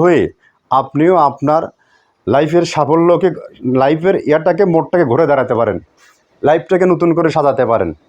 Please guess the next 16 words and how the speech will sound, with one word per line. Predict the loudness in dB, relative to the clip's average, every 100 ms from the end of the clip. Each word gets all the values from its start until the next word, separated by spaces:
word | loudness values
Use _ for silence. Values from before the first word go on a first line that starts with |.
| _ _ _ _ _ _ _ _ _ -8
আপনি | -2 -2 -2 -6 _ _ -2
বেকারত্বের | 0 2 0 -2 -4 -2
কোষাক | -2 0 -2
হতে | -2 0
না | 0 2
পড়ে | 0 2
থেকে | 0 2 0 0 _ _ -4
আপনি | -2 0 0
চাইলে | 2 2 2 0
ক্ষুদ্র | -4 0 0 2
পরিসরে | 0 0 2 2 0 _ _ _ -4
আপনি | 0 0 0
বিজনেস | 2 0 0 -2
স্টার্ট | 0 -2 2
করতে | 0 2 2
পারবেন, | 2 2